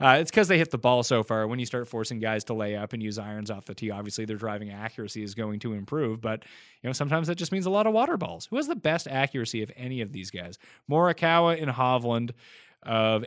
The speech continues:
anyone, and then Sung Jae. Hopefully Sung Jae has a bad Sunday. I don't have anything on him, so I'd like to see him have a bad Sunday.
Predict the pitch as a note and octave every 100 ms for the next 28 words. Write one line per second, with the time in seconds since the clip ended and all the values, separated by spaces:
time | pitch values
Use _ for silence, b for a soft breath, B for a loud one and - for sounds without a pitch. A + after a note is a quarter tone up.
0 | - B2+ D3 D3 C3 B2+ C3 C3 C3 A#2
1 | _ - - _ - B2 A#2 A2+ - -
2 | B2+ B2+ A#2 A2 F2 E2+ _ _ B B
3 | B B B B B B B B - F4+
4 | G#4+ F#4+ - A#3 G3+ G#3 G3 F3+ E3+ C#3+
5 | - B2 B2 A#2 - A2 F#2 A2 C#3+ C3
6 | B2+ A#2 A2 A#2 G#2 G2 G2 F#2 F2+ C3+
7 | C3+ G#2 F#2 F2+ F2 F2+ - F2 - F2
8 | F#2 F#2+